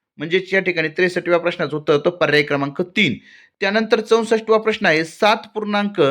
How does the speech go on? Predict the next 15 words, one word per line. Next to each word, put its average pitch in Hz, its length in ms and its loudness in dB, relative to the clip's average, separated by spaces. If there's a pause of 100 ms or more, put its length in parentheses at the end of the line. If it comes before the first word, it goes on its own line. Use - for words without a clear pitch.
सहा 208 420 -2 (360)
छेद 190 220 0
शंभर 160 400 2 (400)
हा 196 200 2
पूर्णांक 190 480 -2
दशांश 196 540 2
अपूर्णांकाच्या 180 680 0
स्वरूपात 175 500 2 (120)
कसा 190 240 2
लिहाल? 160 380 2 (420)
तर 175 100 2
त्याचं 185 360 2
उत्तर 196 300 0
आहे 165 220 4
सात 196 360 0